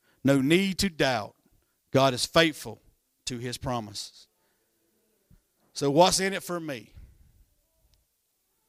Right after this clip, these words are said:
James one and twelve says, Blessed is the man who per-, perseveres un-, under trial, because he has stood the test, he will re-, receive the crown of life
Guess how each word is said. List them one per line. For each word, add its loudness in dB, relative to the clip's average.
James 0
one 0
and -6
twelve 2
says, -4
Blessed 2
is 0
the -6
man -2
who 0
per-, -4
perseveres 0
un-, -4
under -2
trial, -4
because -4
he 0
has 0
stood 4
the -10
test, -2
he 2
will 2
re-, -2
receive 0
the -2
crown 2
of -6
life -4